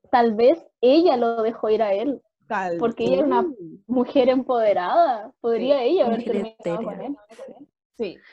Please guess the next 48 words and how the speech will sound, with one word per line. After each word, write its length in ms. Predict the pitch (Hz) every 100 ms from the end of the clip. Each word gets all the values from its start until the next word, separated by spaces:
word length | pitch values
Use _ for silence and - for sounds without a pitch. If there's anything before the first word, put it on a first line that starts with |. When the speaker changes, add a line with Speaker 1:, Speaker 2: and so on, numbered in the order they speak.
| _
Speaker 2:
Chio. 160 | - 285
Speaker 3:
Ya, 160 | 151 _ -
yo 180 | 190 196
Speaker 2:
Chio. 20 |
Speaker 3:
con, 260 | 240 262 254 _ _ -
eh, 300 | 208 202 196
Daniel, 540 | 170 - 185 190 285 _ -
eh, 600 | 208 202 196 190 190 202 _ -
en 140 | 214
verdad 260 | 208 208 233
como 200 | 311 370
que 200 | - 320
no 140 | 302
tengo 260 | 233 196 214
tantos 280 | 240 262 262
recuerdos 340 | 262 240 254 262
de 120 | 214
ella, 200 | 214 262
solo 320 | - - 226
sé 160 | 233 254
que 100 | 262
todo 180 | 226 196
el 100 | 190
fandom 300 | 185 190 196
la 120 | 202
amaba, 340 | 185 170 180 302 - - - _
porque 340 | - 208 202 202
era 120 | 202
como 260 | 233 254 233
muy 220 | 208 202
tierna 340 | 202 196 214
con 240 | 233 220 220
las 140 | 208
fans, 360 | - 180 240 -
pero 160 | 226 220
no 240 | 214 226
se 140 | 247 285
destacaba 420 | - 226 220 220
<laughs> 160 | -
como 220 | 240 247 240
por 220 | - 220 208
mucho 340 | 220 - 240
más. 300 | 220 208 302
O 100 | 226
sea, 180 | 220 202
no 100 | 196
sé, 120 | 190
po, 200 | 175 180